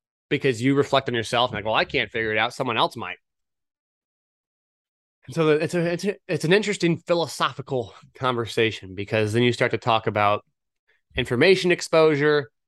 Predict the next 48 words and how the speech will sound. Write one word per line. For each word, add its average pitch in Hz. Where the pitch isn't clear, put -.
and 151
then 131
how 127
people 107
leverage 143
that. 139
You 123
see 131
a 123
lot 117
of 113
time 113
on 101
social 110
media, 110
people 123
speaking 113
with 98
extreme 151
absoluteness. 131
They 110
bring 123
out 113
uniqueness. 135
A 110
uniqueness 135
is 110
a 104
means 120
of 110
showing 107
scarcity. 131
If -
you 120
show 120
like, 117
"Oh, 139
this 127
unique 131
special 131
exercise 131
I'm 120
doing 127
or 110
method 127
I'm 123
doing 123
or 98